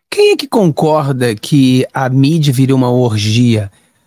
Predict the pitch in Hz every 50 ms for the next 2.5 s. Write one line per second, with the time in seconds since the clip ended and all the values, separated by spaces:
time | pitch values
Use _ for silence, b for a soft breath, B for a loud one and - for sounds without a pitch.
0 | _ - - 147 156 156 156 160 185 214 226 214 170 123 120 117 107 - - 170
1 | - - 226 226 240 214 - - - 175 156 139 127 123 123 - - - 165 147
2 | - 175 151 - _ 143 147 208 240